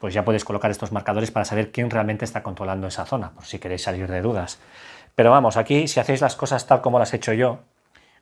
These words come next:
colocáis, por ejemplo, el bando que ataca en un lado y el que defiende en otro, es fácil recordar quién está controlando esta zona. Por ejemplo, esta zona quien la está controlando es el turco, así que,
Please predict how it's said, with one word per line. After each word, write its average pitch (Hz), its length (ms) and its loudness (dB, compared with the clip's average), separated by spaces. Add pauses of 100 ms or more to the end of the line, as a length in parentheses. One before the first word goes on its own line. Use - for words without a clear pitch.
(160)
colocáis, 107 340 -2
por 113 120 0
ejemplo, 110 260 0
el 104 80 2
bando 107 240 2
que - 80 -2
ataca 107 500 2
en 104 160 -4
un 104 180 0
lado 117 340 6
y 110 80 -2
el 101 80 -6
que - 80 -10
defiende 107 340 -6
en 104 80 -4
otro, 113 380 -4 (240)
es 110 160 -4
fácil 110 640 0
recordar 107 600 0 (340)
quién 117 120 0
está 107 200 -2
controlando 92 360 -4
esta 92 160 -8
zona. 85 220 -10
Por - 80 -10
ejemplo, 98 220 -4
esta 95 180 -4
zona 113 240 -2
quien 104 120 -6
la 92 40 -4
está - 160 -10
controlando 98 380 -4
es - 100 -10
el 92 120 -8
turco, 139 300 -4
así 90 200 -10
que, - 320 -8